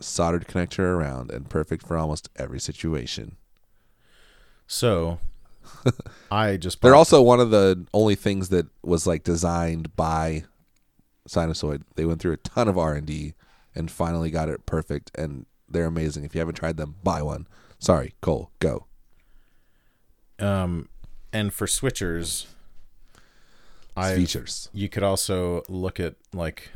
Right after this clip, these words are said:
Speaker 2: so I just h-, had a bunch of ca-, I just ordered a bunch of cables for my switcher,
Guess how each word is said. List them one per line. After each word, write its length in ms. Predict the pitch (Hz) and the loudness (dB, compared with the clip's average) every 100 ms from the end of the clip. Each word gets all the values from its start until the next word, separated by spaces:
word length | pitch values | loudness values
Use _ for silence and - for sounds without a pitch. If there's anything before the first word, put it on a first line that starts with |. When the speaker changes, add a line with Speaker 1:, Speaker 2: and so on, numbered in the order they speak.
| - | -12
Speaker 2:
so 220 | - 98 | -2 2
I 80 | 101 | 2
just 240 | 90 - - | 2 -4 -6
h-, 60 | - - | -12 -6
had 200 | 98 87 | -4 -2
a 20 | |
bunch 240 | 73 82 | -4 -6
of 40 | - | -6
ca-, 120 | 85 - | -8 -4
I 60 | 85 | -6
just 160 | 82 | -6
ordered 260 | - 82 80 | -6 -6 -6
a 40 | |
bunch 180 | 73 78 | -8 -10
of 40 | - | -8
cables 460 | 78 71 73 - - _ _ _ _ _ _ _ _ _ | -8 -6 -8 -12 -16 _ _ _ _ _ _ _ _ _
for 200 | - 80 | -8 -6
my 240 | 78 73 | -4 -6
switcher, 600 | - 87 80 78 71 69 | -6 -8 -10 -6 -6 -6